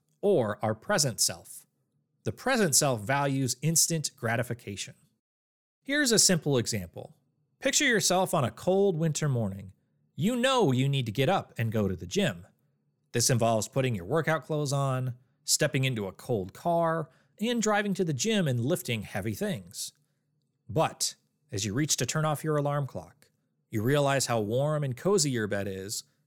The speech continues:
noticing your cat or dog snuggled up next to you. Instead of waking up to go to the gym, you turn off your alarm and sleep for an extra hour.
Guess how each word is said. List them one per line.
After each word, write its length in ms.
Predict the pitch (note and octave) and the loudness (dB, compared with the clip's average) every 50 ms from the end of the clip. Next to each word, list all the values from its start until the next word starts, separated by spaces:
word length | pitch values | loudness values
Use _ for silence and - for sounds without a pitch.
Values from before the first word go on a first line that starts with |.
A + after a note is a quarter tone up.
| _ _ | _ _
noticing 420 | B2+ C3+ C#3 C3 A#2+ - C#3+ C3 A#2 | -2 0 0 2 2 2 0 0 -4
your 120 | G2 F#2 | -6 -8
cat 340 | - - - C#3+ D3 D3 - | -10 -8 -6 -4 -4 -4 -4
or 120 | - A2+ A2 | -4 -6 -4
dog 360 | G#2 C#3+ C#3+ C3 A2+ G#2 - | -2 -2 -2 -2 -2 -2 -4
snuggled 320 | - - A#2 A2 A2 G2+ | -4 -4 -4 -6 -4 -4
up 140 | A#2 A#2 - | -4 -4 -4
next 260 | C3+ E3 E3+ - - - | -4 -6 -4 -4 -6 -8
to 80 | - | -8
you. 180 | F#2+ F#2 - - - _ _ _ _ _ _ _ _ _ _ _ _ _ _ - | -12 -16 -20 -20 -20 _ _ _ _ _ _ _ _ _ _ _ _ _ _ -8
Instead 300 | - G2 - - B2+ B2 | -2 0 0 2 2 2
of 140 | A#2 G2 | 0 0
waking 260 | A#2+ B2 A#2+ - A#2 A2+ | 0 -2 -2 0 -2 -4
up 120 | A2+ - | -4 -4
to 100 | - G2+ | -6 -4
go 120 | A2+ A#2+ | -2 -2
to 80 | A#2 A2 | -2 -2
the 100 | G#2 G2 | -4 -4
gym, 400 | F#2 A2 C3+ F#3+ G#3+ A3+ A#3 G3 - _ _ _ _ _ _ _ _ _ | -2 0 0 0 0 -2 -6 -12 -16 _ _ _ _ _ _ _ _ _
you 80 | - A#2+ | -6 -4
turn 220 | - - E3+ E3 | -2 -2 0 0
off 240 | D#3+ E3 E3 D#3+ - | 0 0 -2 -2 -2
your 140 | D#3+ D3 C#3+ | -2 0 0
alarm 480 | C#3 C#3 D3+ D#3+ E3+ F#3 G3 G3 G3 F#3+ | 0 0 0 -2 -2 -2 -2 -4 -4 -4
and 180 | - A#2+ A2 G#2+ | -4 -4 0 0
sleep 300 | - - D3+ F#3 F#3 - | 0 0 0 -2 -4 -6
for 200 | - - A2+ G#2 | -10 -12 -10 -8
an 120 | F#2+ F#2+ - - | -8 -8 -4 -4
extra 420 | D3+ D3 - - - - D#3+ C#3 | -4 -4 -4 -8 -10 -10 -10 -8
hour. 340 | - G#2 G2+ F#2+ G2+ G#2+ - | -6 -6 -6 -8 -8 -10 -14